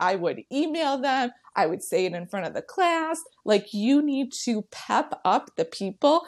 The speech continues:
and where they're at right now. Um, simple things like if someone came to class on time, "Thank you so much for getting here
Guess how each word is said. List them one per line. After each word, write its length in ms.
and 220
where 260
they're 300
at 260
right 280
now. 320
Um, 340
simple 520
things 400
like 200
if 140
someone 540
came 380
to 120
class 400
on 220
time, 220
"Thank 180
you 100
so 200
much 280
for 120
getting 320
here 340